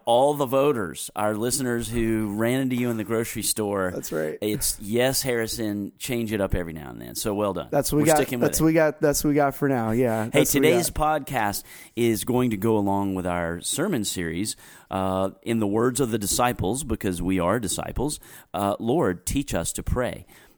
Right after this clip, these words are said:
Speaker 1: And in this podcast, uh, Harrison and I thought, "Let's just look down, uh, let's, um, let's survey a bit of Jesus' behaviors of prayer." This Sunday's message, I talked about Jesus was teaching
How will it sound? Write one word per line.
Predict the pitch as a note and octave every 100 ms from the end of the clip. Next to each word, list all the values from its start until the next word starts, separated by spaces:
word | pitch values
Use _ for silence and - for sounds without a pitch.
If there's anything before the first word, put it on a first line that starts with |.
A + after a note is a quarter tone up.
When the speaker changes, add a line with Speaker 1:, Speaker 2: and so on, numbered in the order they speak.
| _
Speaker 1:
And | - G2+ G2+ -
in | G#2+ G2
this | C3+ A#3+
podcast, | - C#3 G#2 A#2+ G#2+ - - - -
uh, | A2+ A2 -
Harrison | - G3 - D#3
and | A#2+
I | G#2
thought, | B2 A2+ - -
"Let's | D3 -
just | - -
look | -
down, | E3 D3+ D3+ -
uh, | C3+ -
let's, | C#3+ F#3 - -
um, | C3 B2 A#2+
let's | A2+ C#3 F#3+
survey | - - D3+ D#3+ C3 A2+
a | G#2
bit | G2 A#2 B2
of | G#2 F#2
Jesus' | F2 F#2+ B2+ A2+ G#2+ - - _ _
behaviors | A2+ A2 - C3 B2 B2 A2+ G#2 G2+
of | F#2
prayer." | - G#2+ F2+ - - - - - -
This | - B2
Sunday's | - C#3 B2 A#2 G#2+ G2
message, | A2 G#2+ A#2+ C#3 A#2+ -
I | A#2
talked | - A#2 G#2 -
about | - G2+ G2+ F#2+ - - - -
Jesus | F#2+ B2 A2+ G2+
was | -
teaching | - - A2+ - G#2+ F#2+